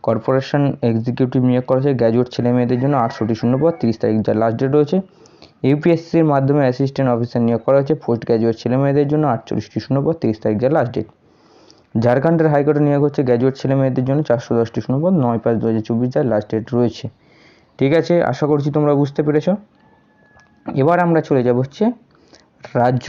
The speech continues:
এবং কেন্দ্র সরকারের কোন কোন পরীক্ষাগুলো কবে হচ্ছে একবার দেখে নাও। আইবিপিএস গ্রামীণ ব্যাংকের অফিসার অ্যাসিস্ট্যান্টের জন্য তোমাদের তিন, চার, দশ, সতেরো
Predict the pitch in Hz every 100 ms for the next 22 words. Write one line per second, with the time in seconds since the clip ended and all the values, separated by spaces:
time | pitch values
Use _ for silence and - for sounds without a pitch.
0 | 165 147 151 139 127 131 131 120 117 139
1 | 143 123 120 117 131 147 151 _ _ -
2 | 120 - 113 131 139 120 117 123 117 -
3 | 135 143 123 113 113 120 - _ _ _
4 | _ - - - - _ - 120 135 165
5 | 180 160 123 135 143 170 151 147 151 147
6 | 127 147 143 139 123 147 139 151 147 147
7 | 143 131 143 143 143 139 143 139 - _
8 | - - _ _ 147 160 147 156 143 131
9 | 131 139 139 - - _ _ _ - 120
10 | 117 143 139